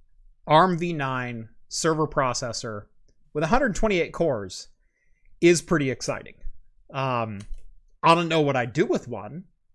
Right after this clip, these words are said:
but I kinda wanna have one 'cause it sounds like it's right up my alley. <laughs>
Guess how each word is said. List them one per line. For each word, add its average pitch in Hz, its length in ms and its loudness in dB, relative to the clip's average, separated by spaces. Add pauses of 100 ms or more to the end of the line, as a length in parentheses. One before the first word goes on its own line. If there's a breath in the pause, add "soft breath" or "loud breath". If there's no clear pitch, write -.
(520)
but 151 120 6
I 139 120 6
kinda 180 260 2
wanna 151 220 2
have 151 320 0
one 131 180 -2
'cause 135 160 -4
it - 80 -6
sounds 170 380 0
like 135 100 2
it's 139 160 -8
right 123 180 0
up 127 120 -4
my 135 140 -2
alley. - 440 -6 (380 loud breath)
<laughs> - 160 4